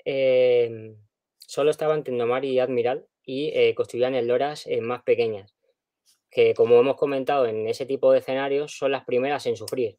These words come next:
¿de acuerdo? Porque sus clientes, que son ricos, sí, pero no tanto,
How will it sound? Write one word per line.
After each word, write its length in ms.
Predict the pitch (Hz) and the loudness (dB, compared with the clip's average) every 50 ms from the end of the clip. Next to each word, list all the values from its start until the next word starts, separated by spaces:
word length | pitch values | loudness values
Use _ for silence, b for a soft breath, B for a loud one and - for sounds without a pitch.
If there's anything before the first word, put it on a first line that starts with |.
| _ _ - | _ _ -10
¿de 60 | 113 | -8
acuerdo? 320 | 107 98 120 127 135 127 | -2 2 2 2 2 2
Porque 200 | - 113 107 120 | -2 -4 -2 -4
sus 220 | 107 - 113 - _ | -4 -4 -6 -10 _
clientes, 640 | - 117 110 120 127 131 127 - 135 - - _ _ _ _ _ _ _ _ _ _ | -2 2 2 2 2 0 -2 -2 -2 -4 -6 _ _ _ _ _ _ _ _ _ _
que 120 | - 135 | -8 -4
son 160 | - 127 123 | -2 0 2
ricos, 300 | 123 143 151 - 117 104 | 4 4 4 4 0 -2
sí, 120 | - 143 143 | -2 -4 -2
pero 200 | - 107 101 101 | -2 -4 -4 -4
no 280 | 104 107 113 117 117 | -6 -6 -6 -6 -4
tanto, 400 | 107 131 135 135 127 135 135 - | -4 -2 -4 -2 -2 -4 -4 -6